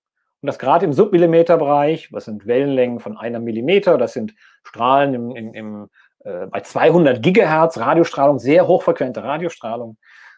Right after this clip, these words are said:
äh, dass da Licht aus der direkten Nähe des Ereignishorizonts kommen sollte, von Gas, was hineinfällt beziehungsweise herausschießt, kurz, äh, in, in so eine Plasmajet. Ähm, und dieses Radiolicht sollte,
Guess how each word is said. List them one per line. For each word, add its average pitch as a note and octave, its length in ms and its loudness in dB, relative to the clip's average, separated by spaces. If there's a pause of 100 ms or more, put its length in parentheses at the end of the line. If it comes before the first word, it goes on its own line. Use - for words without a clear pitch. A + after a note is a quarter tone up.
(120)
äh, A#2 300 -10
dass A#2+ 220 -4
da A#2 180 4
Licht - 420 0 (240)
aus C#3+ 180 -2
der C3 120 4
direkten D3+ 500 0
Nähe D#3+ 280 4
des E3 140 4
Ereignishorizonts D3 880 -2
kommen B3+ 320 0
sollte, E3+ 380 4
von B2+ 280 -8
Gas, E3 460 0
was C#3 260 -4 (340)
hineinfällt D#3 580 0
beziehungsweise C3+ 480 -2
herausschießt, E3+ 800 -6
kurz, - 400 -2 (500)
äh, D3 300 -4
in, D3+ 140 -6
in D3 160 -8
so C#3 80 -4
eine C3+ 100 -4
Plasmajet. D3+ 720 -6 (640)
Ähm, C3 600 0 (400)
und C#3+ 260 -4
dieses D3+ 580 0
Radiolicht D3+ 720 2
sollte, C#3+ 560 4